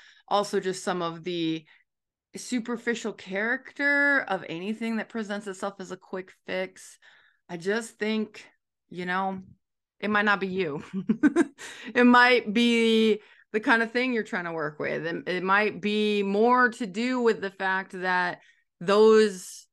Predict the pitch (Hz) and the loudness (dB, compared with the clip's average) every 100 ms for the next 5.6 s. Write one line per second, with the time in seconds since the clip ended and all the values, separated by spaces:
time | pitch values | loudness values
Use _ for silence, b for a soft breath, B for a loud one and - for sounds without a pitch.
0 | _ _ _ _ 220 240 311 196 160 - | _ _ _ _ 2 4 2 -2 -4 -8
1 | - 180 170 - 202 214 262 277 180 165 | -4 -2 -2 0 -2 0 -4 -2 -4 -4
2 | 170 170 160 156 170 180 180 - _ _ | -6 -4 -4 0 2 2 0 -6 _ _
3 | _ _ _ _ _ _ 175 185 - 185 | _ _ _ _ _ _ -10 -8 -6 -6
4 | 180 160 160 156 175 175 165 165 165 165 | -6 -8 -8 -6 -4 -6 -6 -6 -4 -4
5 | 170 170 170 165 165 | -4 -4 -4 -6 -8